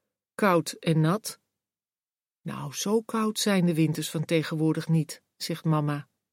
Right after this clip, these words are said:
"Wanneer hebben jullie voor het laatst op natuurreis kunnen schaatsen?" "Ik nog nooit," zegt Lianne, de jongste van het stel. "Ik heb niet eens schaatsen."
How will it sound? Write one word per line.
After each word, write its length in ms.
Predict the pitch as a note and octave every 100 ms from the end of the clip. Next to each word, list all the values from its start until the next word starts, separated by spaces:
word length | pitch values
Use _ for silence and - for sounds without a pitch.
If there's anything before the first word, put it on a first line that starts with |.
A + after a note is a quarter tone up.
| _ _ _ _ _ _
"Wanneer 280 | G#3 A#3 A#3
hebben 240 | A#3 A3
jullie 220 | A#3 A3+
voor 160 | - A#3
het 120 | A3
laatst 380 | A3+ A3+ - -
op 140 | A3+
natuurreis 760 | A3+ G#3+ C#4+ D4 B3 D3+ C#3+ -
kunnen 260 | D#3+ D3+
schaatsen?" 640 | - D#3 C#3+ C#3 - D3+ - _ _ _ _ _ _ _ _ _ _ _ _ _ -
"Ik 240 | G#3 -
nog 220 | B2+ B2+
nooit," 480 | D#3+ G#3+ D#4 - - _
zegt 340 | - A3+ A3 G#3+
Lianne, 460 | G#3 G3 F3+ D#3+ - _
de 120 | F#3+
jongste 420 | F3+ E3+ - F3+
van 140 | E3+ E3
het 140 | D#3
stel. 440 | - F3 D#3 C#3 _ _ _ _ _ -
"Ik 140 | B3
heb 160 | A3+ F#3+
niet 140 | F3+
eens 260 | D3 C#3 -
schaatsen." 680 | - G3+ A3 - - C4+